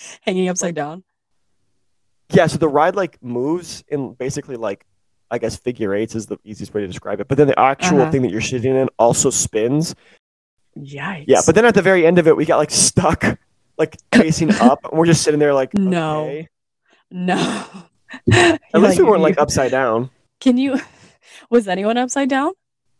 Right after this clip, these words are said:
Speaker 2: No. I think once you
Speaker 1: Okay.
Speaker 2: actually go on the track, it can't stop you on that. It's like a
Speaker 1: That would
Speaker 2: it
Speaker 1: be
Speaker 2: just goes.
Speaker 1: horrendous.
Speaker 2: The
Speaker 1: Yeah.
Speaker 2: momentum, I think, just keeps you going. But we did that. Then we did, there's, like, a Harley Quinn ride, and there was some lady who I'm pretty sure, like, aspires to be her. She was like,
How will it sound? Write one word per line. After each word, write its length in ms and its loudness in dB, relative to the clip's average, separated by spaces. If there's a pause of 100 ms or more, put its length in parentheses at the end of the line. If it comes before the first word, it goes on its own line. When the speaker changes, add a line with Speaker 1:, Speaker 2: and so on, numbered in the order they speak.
(560)
Speaker 2:
No. 300 0 (280)
I 60 2
think 180 2
once 200 2
you 60 6
Speaker 1:
Okay. 40 4
Speaker 2:
actually 200 0
go 120 4
on 80 4
the 80 2
track, 380 -2
it 200 -8
can't 240 -4
stop 280 -6
you 100 -6
on 140 -6
that. 320 -10
It's 100 -18
like 140 -10
a 180 -4
Speaker 1:
That 260 2
would 160 2
Speaker 2:
it 40 2
Speaker 1:
be 100 4
Speaker 2:
just 100 4
goes. 120 -2
Speaker 1:
horrendous. 880 2
Speaker 2:
The 100 4
Speaker 1:
Yeah. 40 2 (120)
Speaker 2:
momentum, 400 0
I 60 2
think, 200 -4
just 160 -10
keeps 220 -16
you 60 -12
going. 360 -2
But 240 -4 (340)
we 60 -4
did 200 2
that. 420 4 (220)
Then 100 2
we 100 6
did, 240 6
there's, 160 4
like, 140 0
a 40 4
Harley 300 2
Quinn 260 -2
ride, 420 0
and 60 -8
there 60 0
was 120 -2
some 120 -4
lady 240 -4
who 60 -4
I'm 80 -6
pretty 180 -6
sure, 220 -4
like, 240 -4
aspires 420 -2
to 80 -6
be 220 -6
her. 240 -4
She 80 -8
was 100 -4
like, 140 0